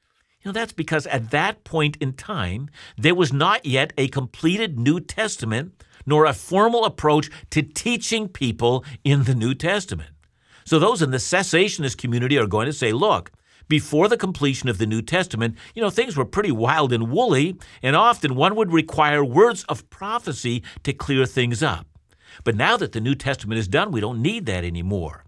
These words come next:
Now, look, I, I'm not unaware that for me to comment on this matter can only get me into trouble, but here we have a word from Scripture. And it tells us not to despise prophecies, and since I'm a Bible teacher, I,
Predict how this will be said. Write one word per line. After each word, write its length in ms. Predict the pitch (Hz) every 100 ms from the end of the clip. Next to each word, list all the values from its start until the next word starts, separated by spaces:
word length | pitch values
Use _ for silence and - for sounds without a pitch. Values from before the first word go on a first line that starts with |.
| _ _ -
Now, 140 | 151
look, 300 | 139 151 92
I, 140 | 185 233
I'm 180 | 240 254
not 280 | 151 143 -
unaware 540 | 127 123 95 90 95
that 280 | 95 101 92 _ _
for 180 | - 147
me 220 | 151 233
to 100 | 233
comment 540 | - - 160 165 135 -
on 200 | 117 110
this 200 | 117 -
matter 320 | 92 82 101
can 160 | 98 123
only 240 | 175 160
get 200 | 135 127
me 120 | 113
into 140 | 104 92
trouble, 600 | - 160 120 101 139 - _ _ _ _ -
but 100 | 127
here 140 | 139 269
we 100 | 262
have 180 | 240 233
a 40 |
word 240 | 175 202
from 120 | 190 208
Scripture. 500 | - 233 - - - _ _ _ _ _ -
And 120 | 165
it 140 | 170 165
tells 240 | 208 240
us 140 | 214 156
not 200 | 156 165
to 40 |
despise 560 | 175 151 - 120 127 -
prophecies, 720 | - 208 220 147 113 113 113
and 240 | 127 123 - -
since 380 | - - 226 - 147
I'm 180 | 147
a 80 | 135
Bible 480 | 110 143 202 240 226
teacher, 400 | - 95 - -
I, 100 | 131